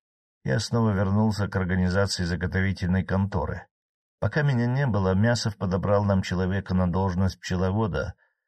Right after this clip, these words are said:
а также нашёл несколько вариантов, где мы могли бы купить дополнительные улья на нашу пасеку.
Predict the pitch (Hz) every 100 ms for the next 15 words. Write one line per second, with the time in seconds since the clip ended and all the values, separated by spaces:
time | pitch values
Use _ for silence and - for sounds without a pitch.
0 | _ _ - - 156 131 110 - 113 104
1 | 101 - 92 - 87 92 101 101 101 87
2 | 82 90 98 92 90 90 98 98 98 92
3 | - 107 92 - - 92 80 92 101 98
4 | 104 110 110 - 98 98 82 80 73 -
5 | 90 82 - 92 82 - - - -